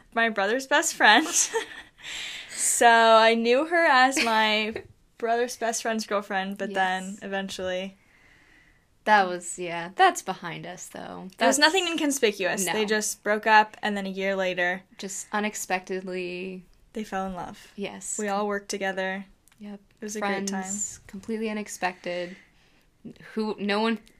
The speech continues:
Speaker 2: thought it
Speaker 1: No one
Speaker 2: would.
Speaker 1: would have thought.
Speaker 2: No. Who would have thunk it?
Speaker 1: But we're so thankful.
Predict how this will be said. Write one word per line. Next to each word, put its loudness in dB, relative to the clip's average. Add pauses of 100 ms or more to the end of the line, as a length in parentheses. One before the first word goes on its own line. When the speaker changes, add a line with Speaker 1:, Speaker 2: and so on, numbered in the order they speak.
Speaker 2:
thought 0
it -2
Speaker 1:
No -2
one 4
Speaker 2:
would. 0
Speaker 1:
would 0
have 0
thought. 0
Speaker 2:
No. -8 (240)
Who -4
would -6
have -10
thunk -16
it? -20
Speaker 1:
But -2
we're -4
so -6
thankful. -8